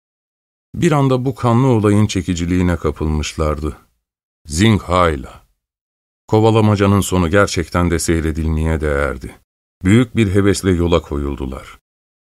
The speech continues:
İzler öylesine belirgindi ki, iz sürmede hiç de usta ve keskin görüşlü olmayan Kozkuş bile rahatlıkla bulabiliyordu yolu. Hızla ilerliyor ve her adımda yeni bir belirtisiyle karşılaştıkları bu trajediyi merakla izliyorlardı.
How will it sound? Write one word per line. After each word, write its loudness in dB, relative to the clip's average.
İzler 2
öylesine 2
belirgindi 2
ki, 0
iz 4
sürmede 2
hiç -4
de 4
usta 0
ve 4
keskin 0
görüşlü 2
olmayan 4
Kozkuş -2
bile 2
rahatlıkla 0
bulabiliyordu 2
yolu. -8
Hızla 2
ilerliyor 4
ve 0
her 2
adımda 2
yeni 2
bir 0
belirtisiyle 0
karşılaştıkları 0
bu -4
trajediyi 0
merakla 0
izliyorlardı. -6